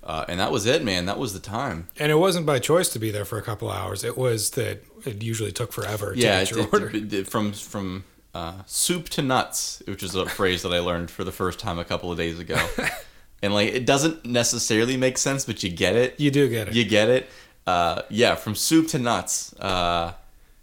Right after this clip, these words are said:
Speaker 2: It's like
Speaker 1: it's a four-hour endeavor.
Speaker 2: And it didn't make any sense 'cause that kitchen was just filled with people.
Speaker 1: Yeah,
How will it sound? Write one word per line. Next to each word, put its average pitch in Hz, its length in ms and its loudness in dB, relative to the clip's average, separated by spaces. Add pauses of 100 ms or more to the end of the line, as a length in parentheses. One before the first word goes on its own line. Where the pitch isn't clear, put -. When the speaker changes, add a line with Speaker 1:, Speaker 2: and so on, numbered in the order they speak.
(100)
Speaker 2:
It's 139 260 0
like 175 400 4
Speaker 1:
it's 120 140 -6
a - 20 -2
four-hour 101 560 6
endeavor. 82 460 -4
Speaker 2:
And 180 100 4
it 180 80 2
didn't 285 200 0
make 254 120 4
any 175 220 4
sense 143 280 2
'cause 123 220 0
that 180 220 2
kitchen 143 360 -2
was 92 200 -6
just - 240 -4
filled 359 340 0
with 156 160 2
people. 110 320 -2
Speaker 1:
Yeah, 113 140 2